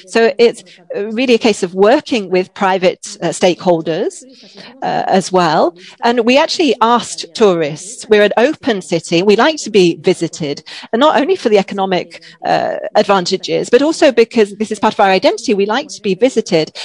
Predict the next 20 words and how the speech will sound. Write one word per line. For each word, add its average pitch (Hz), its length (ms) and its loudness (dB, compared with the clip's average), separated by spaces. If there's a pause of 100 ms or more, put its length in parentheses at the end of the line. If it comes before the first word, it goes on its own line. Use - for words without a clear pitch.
(120)
but 226 140 2
that 254 200 -2
should 214 220 -2
not 240 320 2
endanger 202 760 0
life 190 500 -2 (160)
in 180 440 -2
the 180 100 -2
city. 170 480 -2 (300)
And 220 160 2
the 226 60 4
tourists 320 340 0
themselves, 247 260 2
when 185 100 2
we 170 120 0
asked - 460 0
them 160 300 -2 (180)
through 165 160 -2
a 151 40 0
survey, 175 500 2